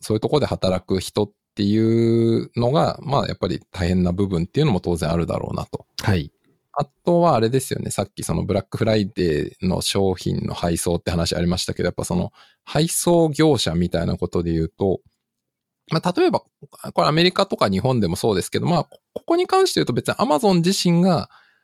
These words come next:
Speaker 1: 配送業をやってるというよりかは、それを委託してる業者
Speaker 2: はい。
Speaker 1: が配送してることがほとんどだと思うんですけど、
Speaker 2: はい。
Speaker 1: でもそこも結局、これまで話してきたようにAmazonって交渉力がすごく強いから、
Speaker 2: はい。
Speaker 1: <laughs> 配送業者に対しても、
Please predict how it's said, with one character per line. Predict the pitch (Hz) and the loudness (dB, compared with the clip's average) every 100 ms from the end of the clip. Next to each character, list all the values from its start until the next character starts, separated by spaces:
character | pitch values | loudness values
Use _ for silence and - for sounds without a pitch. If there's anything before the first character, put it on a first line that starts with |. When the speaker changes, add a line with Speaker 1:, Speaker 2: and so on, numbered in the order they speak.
| _ _ | _ _
Speaker 1:
配 | 151 143 | -2 -2
送 | - 156 | 2 2
業 | 127 110 101 95 92 | 2 2 4 4 2
を | 85 | 0
や | 110 110 | 0 -2
っ | |
て | - - | -2 -2
る | 127 | -2
と | - 104 | 0 2
い | 104 | 4
う | |
よ | 117 | 4
り | 113 | 2
か | - 151 | 0 -2
は、 | 135 | 0
そ | 147 | 2
れ | |
を | 139 - | 0 -2
委 | 113 | -4
託 | 156 - | -4 -2
し | 156 | -2
て | - | 0
る | 139 | 0
業 | 131 127 | 2 2
者 | 123 123 131 | 2 0 -2
Speaker 2:
は | - 123 | 0 0
い。 | 92 - _ - - - | 0 -4 _ -20 -20 -6
Speaker 1:
が | 135 | -2
配 | 131 123 | 0 0
送 | 123 | 0
し | 120 | 0
て | 117 | 0
る | |
こ | 117 | -2
と | 110 | -2
が | 95 | -2
ほ | 85 | -2
と | - | -2
ん | 85 | -2
ど | 64 | -2
だ | 60 | -4
と | - | -4
思 | 87 85 | -4 -4
う | 85 | -6
ん | |
で | - | -10
す | - | -10
け | - 123 | -2 0
ど、 | 147 135 | 2 0
Speaker 2:
は | |
い。 | 147 156 185 | -4 -14 -6
Speaker 1:
で | 190 | -2
も | 143 | -2
そ | 131 185 | -2 -4
こ | - | 0
も | 214 | 0
結 | 196 180 | 0 -4
局、 | - 180 170 165 - - - _ | -4 -2 0 0 -2 -20 -20 _
こ | - | -2
れ | 160 | 2
ま | 160 | 2
で | 117 85 | 0 -2
話 | - 110 110 | -2 -2 0
し | |
て | 110 | -2
き | - | -2
た | 92 | -2
よ | |
う | |
に | 90 | 0
Amazon | 110 139 110 82 | 2 0 0 -4
っ | |
て | - | -4
交 | - 127 | 0 0
渉 | 151 | 2
力 | 110 82 85 | 0 0 -2
が | 80 | -2
す | - | 0
ご | 107 117 | -2 -2
く | 90 | -4
強 | - 85 85 | -2 0 0
い | |
か | - - | -2 -4
ら、 | - | 0
Speaker 2:
は | 107 | 0
い。 | 82 - | 0 -4
Speaker 1:
<laughs> | 190 - | -6 -4
配 | 190 196 | -2 0
送 | - 180 | 2 2
業 | 170 165 156 | 2 2 2
者 | 110 | 0
に | 85 | -2
対 | 92 95 | -2 -2
し | - | -2
て | 76 | -4
も、 | 80 71 | -2 -4